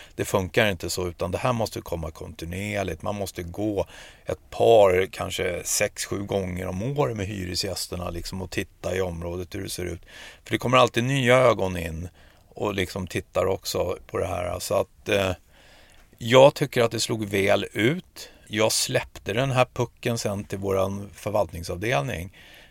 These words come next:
Så jag är inte med just nu på de här trygghetsvandringarna och går.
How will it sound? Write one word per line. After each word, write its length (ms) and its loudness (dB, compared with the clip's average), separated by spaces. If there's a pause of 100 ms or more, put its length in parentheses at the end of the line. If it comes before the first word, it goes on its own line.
Så 140 -8
jag 360 8
är 60 6
inte 260 0
med 220 -2
just 280 -4
nu 200 0
på 120 -2
de 100 -2
här 100 -2
trygghetsvandringarna 960 -6
och 260 -6
går. 480 -4